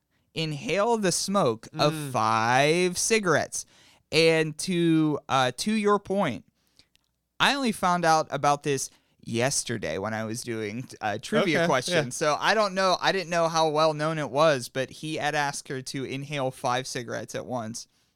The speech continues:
Speaker 1: and she, she fainted. She fainted. Um,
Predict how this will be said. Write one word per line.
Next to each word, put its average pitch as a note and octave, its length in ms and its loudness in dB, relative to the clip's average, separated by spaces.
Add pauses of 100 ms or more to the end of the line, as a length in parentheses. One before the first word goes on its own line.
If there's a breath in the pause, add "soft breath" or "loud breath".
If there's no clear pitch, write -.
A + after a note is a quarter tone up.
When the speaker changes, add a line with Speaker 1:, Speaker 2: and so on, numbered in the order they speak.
(760)
Speaker 1:
and B2+ 160 -10
she, A2+ 260 -10
she - 220 -10
fainted. - 520 -14 (840 loud breath)
She D3+ 260 -4
fainted. A2+ 640 -8 (100)
Um, C#3+ 460 0